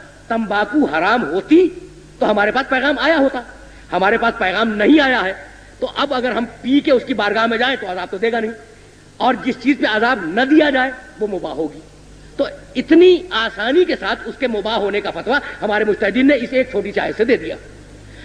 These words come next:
तो हमारे यहाँ जो चौथा सोर्स है दलील अक्ल,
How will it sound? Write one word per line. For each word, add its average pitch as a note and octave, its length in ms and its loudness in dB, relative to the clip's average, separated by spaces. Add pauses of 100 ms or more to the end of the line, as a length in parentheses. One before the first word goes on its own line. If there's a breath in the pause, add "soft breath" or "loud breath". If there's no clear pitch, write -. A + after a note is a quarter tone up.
(160 loud breath)
तो D4+ 80 8
हमारे G#3 480 2
यहाँ C#3 220 -4 (680)
जो C4 100 2
चौथा G#3 520 -2
सोर्स A3 340 0
है B3+ 60 2
दलील A3+ 380 -2
अक्ल, - 380 -2